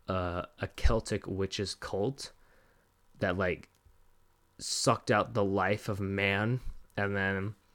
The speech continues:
that in turn was able to give birth to children, and thus they chain-,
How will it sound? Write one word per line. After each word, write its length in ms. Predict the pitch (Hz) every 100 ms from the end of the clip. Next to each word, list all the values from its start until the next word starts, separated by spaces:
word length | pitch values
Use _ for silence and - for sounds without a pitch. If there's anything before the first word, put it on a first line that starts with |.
| _ _ _ -
that 240 | 92 104
in 180 | 107 104
turn 520 | - 104 104 113 120
was 160 | 113 110
able 220 | 110 107
to 220 | - 110
give 340 | 101 107 104 98
birth 240 | 107 -
to 80 | 107
children, 640 | - 110 104 113 120 139 139
and 160 | 104
thus 240 | 104 95 -
they 140 | 107
chain-, 380 | 95 120 113